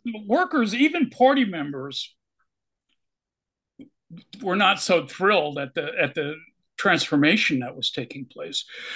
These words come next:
But what they ha-, what happened over a period of time is that the party did have what I think is a fairly narrow level of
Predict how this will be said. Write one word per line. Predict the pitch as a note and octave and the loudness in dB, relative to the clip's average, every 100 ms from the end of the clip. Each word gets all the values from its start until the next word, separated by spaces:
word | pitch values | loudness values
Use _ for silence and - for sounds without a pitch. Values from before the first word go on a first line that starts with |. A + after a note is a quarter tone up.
| - - - | -12 -4 2
But | F#3+ | 6
what | C#4+ | 8
they | C#4+ | 8
ha-, | G3 A#3+ | 6 6
what | B3+ | 4
happened | A#3 C4+ C4+ G#3 | 8 6 8 6
over | G3 F3 E3+ | 6 6 6
a | D3+ | 6
period | F#3 E3 D3+ | 4 4 4
of | B2+ - | 0 -2
time | F#3 F#3 C#3 C3 - | 0 0 0 -4 -2
is | C#3+ C3+ - | 0 0 0
that | D3+ C#3+ | -4 -4
the | C#3 | -10
party | - G#3+ G3 F#3+ F#3 D#3+ - _ _ _ _ C#3+ | 2 6 6 6 2 -2 -10 _ _ _ _ -4
did | C3 B3 C4+ | 4 8 8
have | A3+ G#3+ F#3+ D#3+ - - _ _ _ _ _ _ _ _ _ | 6 6 6 2 -8 -20 _ _ _ _ _ _ _ _ _
what | D#3+ G3 | 4 8
I | A#3 | 8
think | A#3 A3 F3 | 8 4 2
is | D3 | 0
a | |
fairly | D#3+ G#3+ G3+ F3+ D#3 D#3 | -2 -2 0 -2 -2 -2
narrow | D3+ E3 F#3 F3 C3 C3 B2+ - _ _ _ _ _ _ _ | 2 4 4 4 0 -4 -8 -16 _ _ _ _ _ _ _
level | D3 C#3+ D3 D3+ C#3 - | 4 4 4 2 0 -4
of | D3 C3+ C3 B2+ | -6 -4 -4 -6